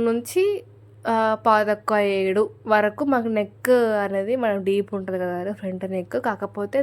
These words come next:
ఈ బ్లౌజ్కి సెవెన్ అండ్ హాఫ్ నుంచి ఎయిట్ వరకు ఉందండి. చాలా, I mean, నెక్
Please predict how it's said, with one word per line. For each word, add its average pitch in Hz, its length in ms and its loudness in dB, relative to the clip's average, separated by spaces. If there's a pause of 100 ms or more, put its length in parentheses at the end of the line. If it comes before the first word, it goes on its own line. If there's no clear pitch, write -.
(360)
ఈ 214 40 -4 (180)
బ్లౌజ్కి 208 540 -2 (480)
సెవెన్ 226 340 0 (240)
అండ్ 214 240 -2
హాఫ్ 214 280 0 (100)
నుంచి 220 220 -4 (140)
ఎయిట్ 208 180 -2 (100)
వరకు 196 300 -4 (120)
ఉందండి. 185 420 -6 (120)
చాలా, 190 280 -2
I - 80 -2
mean, 202 120 -2 (600)
నెక్ 214 240 -2